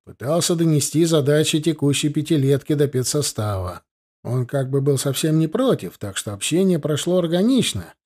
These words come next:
Тем более директор сидел весь напряжённый и так зыркал на каждого, кто раскрывал рот, что они даже зевать боялись, не то что вопросы мне задавать.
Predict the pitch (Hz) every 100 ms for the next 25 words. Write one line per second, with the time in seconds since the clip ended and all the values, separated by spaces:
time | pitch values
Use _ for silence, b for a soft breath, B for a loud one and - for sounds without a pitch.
0 | _ _ - 180 226 269 233 180 - 143
1 | 151 160 180 - 143 151 151 165 147 156
2 | 151 143 147 135 127 202 202 156 117 b
3 | b - 92 90 143 190 185 247 185 170
4 | 165 170 156 127 110 113 110 147 135 -
5 | 147 156 147 135 147 - _ _ - -
6 | 113 143 151 151 147 143 220 226 120 113
7 | 127 117 98 - 120 143 135 131 135 139
8 | 147 127 113 113 110 113 117 113 98 -
9 | -